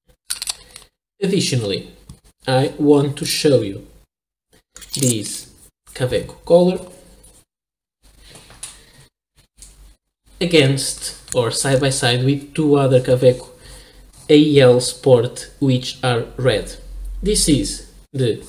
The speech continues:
A L Sport Deep Red, as I told you.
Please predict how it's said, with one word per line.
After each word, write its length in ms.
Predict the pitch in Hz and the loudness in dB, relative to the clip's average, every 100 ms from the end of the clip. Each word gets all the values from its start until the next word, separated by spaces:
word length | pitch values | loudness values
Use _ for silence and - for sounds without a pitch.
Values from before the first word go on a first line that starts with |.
| - | -10
A 180 | 139 131 | -4 -2
L 120 | 110 | -2
Sport 500 | 110 - 131 110 - - | -6 -2 -2 -2 -8 -16
Deep 240 | 117 101 - | -14 -14 -6
Red, 400 | 120 165 277 - _ | -4 -2 -4 -10 _
as 140 | - 110 | -6 -6
I 80 | |
told 340 | 113 - 160 180 | -8 0 2 2
you. 200 | 262 | -4